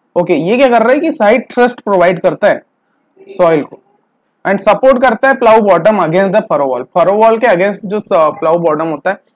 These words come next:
उसमें हमको क्या करता है? सपोर्ट करने का काम ये करता है। The edge of the shear which forms joint between moldboard and shear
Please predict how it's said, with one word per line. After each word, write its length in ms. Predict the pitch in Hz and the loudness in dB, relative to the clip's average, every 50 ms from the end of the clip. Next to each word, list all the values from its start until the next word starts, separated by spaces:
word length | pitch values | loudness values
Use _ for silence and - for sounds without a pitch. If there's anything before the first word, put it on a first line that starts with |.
| _ _ _ _ - | _ _ _ _ -12
उसमें 280 | - 170 165 196 220 233 | -10 -10 -4 -2 0 0
हमको 200 | 226 220 214 233 | 0 2 2 2
क्या 120 | 240 233 | 2 2
करता 180 | 226 233 233 262 | 0 0 0 -2
है? 60 | 254 | -2
सपोर्ट 320 | - 208 170 175 190 185 - | -2 -2 -2 0 -2 -2 -2
करने 220 | 180 160 156 151 | -2 -2 -2 -4
का 60 | 156 147 | -6 -6
काम 240 | 147 143 135 139 | -6 -6 -6 -6
ये 60 | 135 131 | -6 -6
करता 280 | 131 120 120 - 127 | -8 -10 -10 -14 -16
है। 60 | 131 | -12
The 200 | 131 151 185 - - 180 208 | -4 -2 -2 -2 0 0 0
edge 180 | 240 247 214 226 - - 185 | 0 0 0 -2 -2 0 2
of 180 | 196 180 170 170 | 2 2 0 -4
the 80 | 175 175 | -4 -4
shear 380 | - 175 175 190 190 147 131 131 _ _ _ _ _ _ _ _ _ _ _ _ _ - | -4 -4 -2 -2 -2 -2 -4 -6 _ _ _ _ _ _ _ _ _ _ _ _ _ -6
which 300 | 175 208 226 226 - - - - 175 | -2 -2 -2 -2 -4 -16 -10 -4 -2
forms 280 | 170 175 185 196 185 - 165 147 | 0 0 0 -2 -6 -8 -8 -4
joint 320 | 160 160 170 190 196 180 160 156 | -2 -2 -2 -2 -2 -4 -6 -6
between 340 | 151 - 151 165 175 175 160 139 | -8 -6 -6 -6 -4 -4 -4 -2
moldboard 420 | 135 143 151 147 156 175 190 196 190 - - | -2 -2 -2 -2 -2 -2 -2 -2 -4 -8 -10
and 200 | 156 165 170 165 - | -10 -8 -8 -8 -6
shear 260 | 165 156 160 165 | -2 -2 0 0